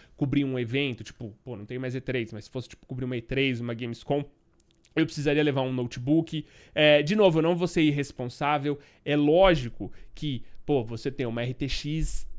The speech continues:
da série trinta, série quarenta, é, <laughs> um, um i nove, um i sete de última geração, tal. Eu ganho muito tempo com isso. Então, a minha base de trabalho, ela é mais parruda e ela precisa ser mais parruda.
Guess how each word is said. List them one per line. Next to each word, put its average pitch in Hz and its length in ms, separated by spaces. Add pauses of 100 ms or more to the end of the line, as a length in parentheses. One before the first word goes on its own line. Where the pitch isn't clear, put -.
(320)
da 143 160
série 151 260
trinta, 160 420
série 143 220
quarenta, 143 720 (220)
é, 143 340
<laughs> 156 80
um, 156 360
um 160 40
i 165 60
nove, 156 520
um 131 80
i 151 60
sete 170 440
de 147 80
última 156 220
geração, 160 680
tal. 160 340 (240)
Eu 170 100
ganho 196 220
muito 202 300
tempo 208 360
com 262 140
isso. 147 220
Então, 123 160
a - 20
minha 190 160
base 139 320
de 117 80
trabalho, 135 400
ela 147 180
é 151 220
mais 170 240
parruda 131 460
e 139 80
ela 135 160
precisa 147 480
ser 156 160
mais 160 180
parruda. 190 480